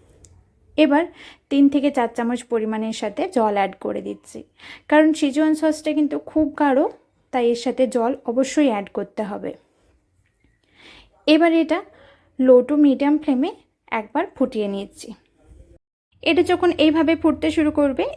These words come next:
এবার গ্যাসের ফ্লেমটা লো করে তৈরি করে রাখা ওটসটা দিয়ে দিচ্ছি, মানে ওটসের পুলি পিঠেগুলো দিয়ে দিচ্ছি। সবগুলো ভালোভাবে এইভাবে ভেজে নিচ্ছি। এইভাবে Szechuan সস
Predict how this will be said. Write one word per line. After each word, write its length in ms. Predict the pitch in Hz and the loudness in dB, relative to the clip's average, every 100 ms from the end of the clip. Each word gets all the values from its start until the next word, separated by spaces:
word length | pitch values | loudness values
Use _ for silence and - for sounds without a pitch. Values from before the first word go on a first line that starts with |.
| - | -6
এবার 220 | - 262 254 | -4 -2 0
গ্যাসের 320 | 247 233 262 | 0 0 -2
ফ্লেমটা 400 | 247 247 233 233 | -2 -4 -2 0
লো 160 | 226 214 | 2 0
করে 260 | 208 220 294 - - - - | 0 -2 -2 -6 -18 -20 -8
তৈরি 240 | - 254 240 | 0 0 2
করে 160 | 233 233 | 0 -2
রাখা 300 | 226 220 302 - - | 0 -2 -4 -6 -2
ওটসটা 440 | 226 220 - - 466 - | -2 -2 -6 -6 -6 -4
দিয়ে 260 | 247 226 214 | -2 2 0
দিচ্ছি, 380 | 202 190 - - - _ - - - - | 0 -8 -14 -14 -16 _ -20 -20 -20 -4
মানে 240 | 254 247 277 | 0 2 2
ওটসের 340 | 240 233 233 233 | 0 2 -2 -2
পুলি 180 | 220 214 | -6 -6
পিঠেগুলো 440 | 226 226 214 240 466 | -8 -8 -6 -4 -4
দিয়ে 180 | 247 220 | 0 0
দিচ্ছি। 360 | 190 190 - 226 - - _ | 0 -8 -12 -16 -16 -20 _
সবগুলো 540 | - 254 220 - 254 262 | -2 -2 -2 -2 0 0
ভালোভাবে 580 | 220 226 233 240 214 233 | 0 -4 -2 -2 -2 -4
এইভাবে 420 | - 233 208 208 285 - _ | -2 -2 -4 -4 -4 -6 _
ভেজে 260 | 220 220 196 | -4 -4 -4
নিচ্ছি। 420 | 190 185 - - - _ _ _ _ _ _ - - - | -6 -10 -14 -16 -18 _ _ _ _ _ _ -20 -20 -4
এইভাবে 460 | - 277 311 294 311 | 0 2 2 2 0
Szechuan 460 | 311 220 208 233 | -2 -8 -4 -2
সস 240 | 277 285 | 0 -2